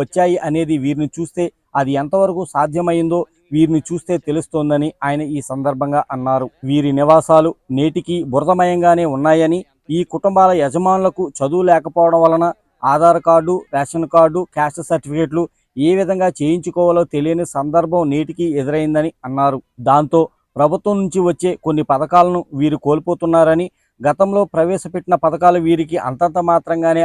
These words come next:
అందాయని, నేటి ప్రభుత్వం చొరవ చేసి అమాయకులైన ఎస్టీ సామాజిక వర్గానికి చెందిన ఈ యానాదుల కుటుంబాలను ఆదుకోవాల్సిన ఆవశ్యకత ఎంతైనా ఉందని ఆయన తెలిపారు. ఈ ప్రాంతంలో నివసించే వారికి సరైన విద్యుత్ సదుపాయం లేక, తాగడానికి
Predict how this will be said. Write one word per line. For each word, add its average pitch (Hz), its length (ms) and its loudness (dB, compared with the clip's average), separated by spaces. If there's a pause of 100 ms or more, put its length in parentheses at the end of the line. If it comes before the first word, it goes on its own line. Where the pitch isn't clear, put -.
అందాయని, 156 460 2 (400)
నేటి 165 200 2 (120)
ప్రభుత్వం 185 400 -2 (100)
చొరవ 156 220 0 (120)
చేసి 180 300 -2 (380)
అమాయకులైన 185 540 0 (140)
ఎస్టీ - 220 -8 (100)
సామాజిక 175 460 0
వర్గానికి 165 420 0
చెందిన 165 260 -2 (200)
ఈ - 100 -2
యానాదుల 170 460 0 (100)
కుటుంబాలను 175 480 2 (100)
ఆదుకోవాల్సిన 165 580 -2 (140)
ఆవశ్యకత 156 420 -4 (120)
ఎంతైనా 165 380 -2
ఉందని 151 280 -2 (380)
ఆయన 143 160 2 (140)
తెలిపారు. 139 400 0 (500)
ఈ - 20 4 (100)
ప్రాంతంలో 151 480 2 (120)
నివసించే 151 500 -4
వారికి 160 320 2 (380)
సరైన 180 340 2 (120)
విద్యుత్ 156 320 -4 (100)
సదుపాయం 170 440 2 (100)
లేక, 151 180 2 (440)
తాగడానికి 175 560 0